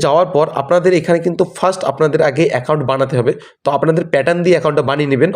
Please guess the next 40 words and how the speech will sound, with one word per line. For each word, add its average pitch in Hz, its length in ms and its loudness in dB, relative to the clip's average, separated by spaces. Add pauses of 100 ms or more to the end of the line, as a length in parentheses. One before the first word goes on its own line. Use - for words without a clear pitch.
অথবা 165 240 2
আপনাদের 156 320 0
ফিঙ্গারপ্রিন্ট 147 480 0
দিয়ে, 156 140 4 (400)
অথবা 180 260 0
আপনারা 170 220 2 (100)
পাসওয়ার্ড 139 360 0
দিয়ে 156 140 4
এটা 147 160 0
বানিয়ে 123 200 -2
নিতে 120 160 -4
পারেন। 113 120 0 (400)
তো - 40 -4 (100)
আপনারা 170 220 2 (120)
যেটা 143 220 4
দিয়ে 165 160 4
বানাবেন, 147 300 0
সেটা 151 240 0
দিয়ে 151 120 2 (100)
বানিয়ে 139 240 0
নেবেন 160 220 2
আগে। 190 100 2 (720)
বানানোর 190 380 0
পর 180 100 4 (100)
আপনাদের 156 340 0
এরকম 147 280 0 (360)
অপশন 139 260 -2
খুলে 139 180 2
যাবে। 113 120 0 (360)
তো - 40 2 (120)
এখানে 208 220 2
দেখুন, 214 140 2 (120)
কোথাও 208 340 0
কিন্তু 196 240 2
আপনাদের 180 300 2 (480)
অ্যাপ 156 220 -4
লক 180 180 2
নামে 156 200 2
অপশন 131 300 -6
নেই। 117 80 0